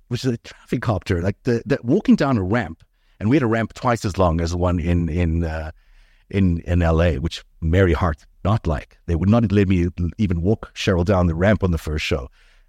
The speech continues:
but they, they finally <laughs> let me, um, because it was longer than theirs. And so, um, you know, having to walk and, walk and talk on a ramp every night,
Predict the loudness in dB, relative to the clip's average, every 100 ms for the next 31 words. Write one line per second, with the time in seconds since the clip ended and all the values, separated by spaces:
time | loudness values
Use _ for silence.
0 | -6 -4 2 2 0 _ -2 0 0 0
1 | 0 2 2 0 -2 -6 -6 -14 -14 -8
2 | -2 0 0 -2 -2 -2 -4 -2 -2 0
3 | -2 0 0 0 -2 -2 -2 -4 -6 -12
4 | _ _ -6 -4 0 2 2 0 -2 -2
5 | 0 0 -2 _ -6 -2 0 0 -2 -2
6 | -2 0 0 2 0 0 0 0 0 0
7 | 0 0 0 0 0 0 -2 -6